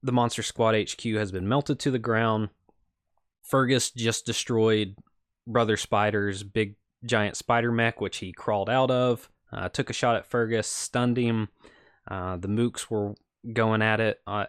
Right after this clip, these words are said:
at Claire and knocked her out, uh, but Claire used her last resolve, a little bit of luck, and three beings teleported in,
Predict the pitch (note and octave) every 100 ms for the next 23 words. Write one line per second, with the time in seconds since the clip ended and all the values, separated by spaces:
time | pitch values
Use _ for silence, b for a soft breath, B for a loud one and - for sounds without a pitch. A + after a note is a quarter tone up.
0 | - F#2+ F2+ - - - C3+ C3+ B2+ A#2+
1 | _ _ _ _ _ _ _ _ _ -
2 | - G2+ G2 F#2+ F#2 F2+ E2 _ _ _
3 | _ _ - G#2 G#2+ - C3+ B2 A#2+ A#2+
4 | A#2 - - b b b b - F#2+ G2+
5 | G2 F#2+ - - A2+ G#2+ G#2+ G2+ G#2 G2
6 | - - - - _ _ G2+ F#2 G#2 G#2
7 | - G2 A#2+ A#2+ A#2+ A2+ - G#2 G#2 F#2+
8 | G2 F2+ G2+ A#2 - - - _ b b
9 | b b - F#2+ F#2 F2+ F2+ F2+ F2+ _
10 | _ _ - A#2+ A2+ G#2 A2+ - A2+ A#2+
11 | A#2 A2+ - - G#2+ - A2+ G2 F#2+ B2+
12 | C3 B2+